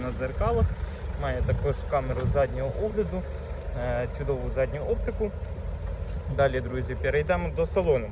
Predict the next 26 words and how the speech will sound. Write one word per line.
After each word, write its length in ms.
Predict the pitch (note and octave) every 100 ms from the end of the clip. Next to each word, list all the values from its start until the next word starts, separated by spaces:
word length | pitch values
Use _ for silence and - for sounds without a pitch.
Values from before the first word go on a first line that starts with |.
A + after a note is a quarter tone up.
| - - - - - - -
Салон 380 | F3 F#3+ G3 F3+
наш 180 | E3+
шкіряний, 600 | - G3 F#3+ G3 A3+ C4 B3 - - - - - - - - - - - - - - - - - - - -
світло-коричневого 1080 | D#3 D3+ D#3 D#3+ D#3 D3+ D#3 D#3 D3+ D#3 D3+ -
кольору, 540 | A3 A3+ A3 G#3 G3+ G3 - - - - C3+
дах 180 | C#3+ A#2+
у 20 |
нас 140 | C#3 B2+
в 120 | -
чудовому 500 | C3+ F3 G#3 G#3+ G#3
стані. 480 | - G#3 G#3 G#3 G3 - - - - - -
Має 440 | C#3 C#3 C#3 C3+ C3+
автівка 460 | B2+ - D3+ -
ось 180 | C3 B2+
такий 220 | - -
підлокітник 640 | C3 C#3 C3+ - D3 C3+ A#2+
з 60 |
підстаканником 800 | - C3+ C#3+ D3 C3 B2 C3 B2+
для 140 | A#2+ B2
зручності 540 | C#3 C3+ C#3 B2+ B2+
заднього 680 | B2 C3+ B2+ B2+ B2 B2+ B2+
ряду 260 | C3 B2
пасажирів, 640 | A2+ C3 D3+ C#3+ A#3 B3 A3+ - - - -
підігрів 580 | C#3 C#3+ C#3+ D3 B2+
усіх 280 | C3+ - C3+
сидінь. 380 | - D3+ F#3